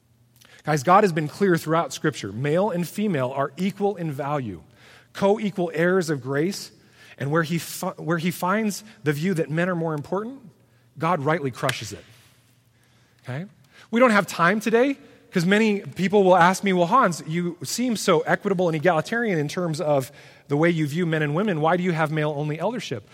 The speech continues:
We gotta put a pause on that, and I have to teach that to you another time because there is tons of biblical backing. I have argued and argued and argued with really good scholars about this, and I have to submit to the Word of God.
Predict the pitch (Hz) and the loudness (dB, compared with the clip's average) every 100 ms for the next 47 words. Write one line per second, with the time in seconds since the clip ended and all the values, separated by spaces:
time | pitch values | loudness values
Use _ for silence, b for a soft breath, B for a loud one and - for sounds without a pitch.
0 | B B B 147 170 170 170 151 175 185 | B B B -2 0 2 0 -4 0 0
1 | 196 165 143 131 135 147 156 - 127 165 | 2 0 -2 -4 -4 -2 -2 -4 -8 -8
2 | - 135 160 147 135 135 139 135 196 147 | -6 -6 -6 -6 -4 -4 -6 -6 -6 -6
3 | 120 151 123 139 131 - - 190 156 135 | -6 -8 -4 -4 -4 -8 -8 -6 -6 -6
4 | 143 143 135 123 147 185 92 92 139 151 | -6 -6 -6 -6 -6 -8 -12 -10 -6 -4
5 | - - 165 170 185 147 147 175 151 143 | -4 -2 -2 -2 -6 -6 -4 -4 -4 -6
6 | - 156 185 123 101 104 120 - 151 190 | -4 -4 -4 -4 -10 -8 -8 -4 -2 0
7 | 185 151 - 156 196 139 123 120 117 123 | -2 -4 -6 -6 -4 -4 -4 -6 -6 -6
8 | 123 - B B B 135 147 156 175 - | -10 -12 B B B -4 -2 0 -2 -4
9 | 151 139 135 135 127 117 110 113 196 135 | -8 -8 -10 -12 -10 -8 -8 -8 -8 -10